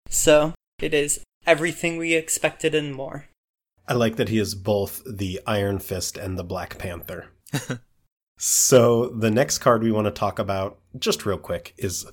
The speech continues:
Speaker 2: Thantis the War Weaver. This is the Jund-aligned spider that I mentioned last week.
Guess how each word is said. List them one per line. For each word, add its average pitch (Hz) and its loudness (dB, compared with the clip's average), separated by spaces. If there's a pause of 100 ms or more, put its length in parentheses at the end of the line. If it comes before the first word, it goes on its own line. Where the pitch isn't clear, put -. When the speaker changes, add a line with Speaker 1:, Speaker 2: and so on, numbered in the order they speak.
(140)
Speaker 2:
Thantis 147 2
the 117 4
War 110 2
Weaver. 165 -4 (460)
This 110 0
is 110 -2
the 95 -6
Jund-aligned 98 -2
spider 104 -2
that 101 -4
I 95 -2
mentioned 98 -4
last 95 -6
week. 110 -6